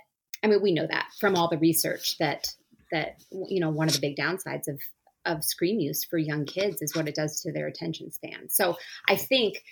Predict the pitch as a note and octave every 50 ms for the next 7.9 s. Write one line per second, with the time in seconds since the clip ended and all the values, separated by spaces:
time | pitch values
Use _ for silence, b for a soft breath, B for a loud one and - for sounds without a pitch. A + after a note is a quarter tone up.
0 | b b - A3 A#3 A3 G3 F#3+ - G3 - - A3+ A3 A3 - G#3+ - F3+ E3+
1 | - F#3 E3 F3 E3 - - E3 D3+ D3+ D3+ - - - - F3+ E3 E3 - G#3
2 | F3 E3+ G3 G3+ - - G3+ G3 F#3+ G3+ G3+ G3+ G3+ G3+ - - _ _ - -
3 | E3+ - F3 D#3 D#3 - F#3+ E3 D#3 D#3 D3 D3 D3 D#3 D3 C3 - - - -
4 | b b b b - G3+ F#3+ F3+ F3+ F3+ - G#3+ G3 F3+ F3 - - F3+ E3+ D#3+
5 | F#3+ F#3 F#3 F#3 F#3 F3 - F3 D#3+ - E3+ E3 D#3+ D#3+ E3 D#3 - _ - D#3
6 | C#3+ D#3 F3 F3 - G3+ F#3+ F3+ E3 D#3+ F3+ F#3+ F#3 G#3 G#3 F#3+ E3 G#3 G#3+ -
7 | G#3 F#3 E3 - - - A3 B3 A#3 F#3 D#3 C#3+ C#3+ C#3+ C#3+ C#3 -